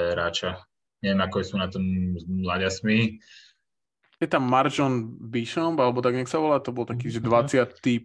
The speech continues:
Speaker 2: ish pick, a, ale není tam nikto taký mladý, že by si akože z neho odpadol, ale to môže byť napríklad zaujímavý ako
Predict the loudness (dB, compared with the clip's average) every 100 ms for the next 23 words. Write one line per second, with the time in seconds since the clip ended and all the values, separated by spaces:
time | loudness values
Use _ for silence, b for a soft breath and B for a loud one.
0 | _ _ _ -6 -4 -4 -8 -2 -2 -2
1 | -12 -2 2 4 4 2 -4 b b b
2 | _ -4 0 2 2 2 2 0 -4 -6
3 | -6 -6 -4 -2 -2 -2 -4 -4 -6 -4
4 | -4 -4 -4 -4 -4 0 4 6 6 4
5 | 2 0 -2 -2 -2 -4 -4 0 0 2
6 | 0 -2 -6 -6 -8